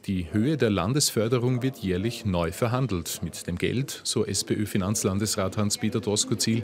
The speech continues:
werde derzeit die Beratung der Bauern finanziert. Und hier soll es künftig nur noch dann Geld vom Land geben, wenn es um Bioanbau oder den Umstieg auf biologische Landwirtschaft geht.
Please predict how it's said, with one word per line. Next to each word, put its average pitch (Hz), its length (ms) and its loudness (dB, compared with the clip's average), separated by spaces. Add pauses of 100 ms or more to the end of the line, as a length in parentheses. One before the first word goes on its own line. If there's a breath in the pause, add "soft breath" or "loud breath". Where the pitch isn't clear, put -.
(380 loud breath)
werde 101 280 2
derzeit 110 560 -2
die 113 80 0
Beratung 110 600 0
der 98 140 2
Bauern 107 400 0
finanziert. 107 600 2 (320 loud breath)
Und 110 140 0
hier 143 140 0
soll 127 200 2
es - 80 0
künftig 131 460 -2
nur 117 100 2
noch 117 180 -2
dann 104 300 2
Geld 123 260 2
vom 120 180 0
Land 95 280 0
geben, 123 400 2
wenn 104 180 4
es 120 200 2
um 135 200 2
Bioanbau 110 1000 2
oder 120 240 2
den 131 180 0
Umstieg 120 640 0
auf 85 220 -2
biologische 90 600 -2
Landwirtschaft 85 640 -4
geht. - 260 -4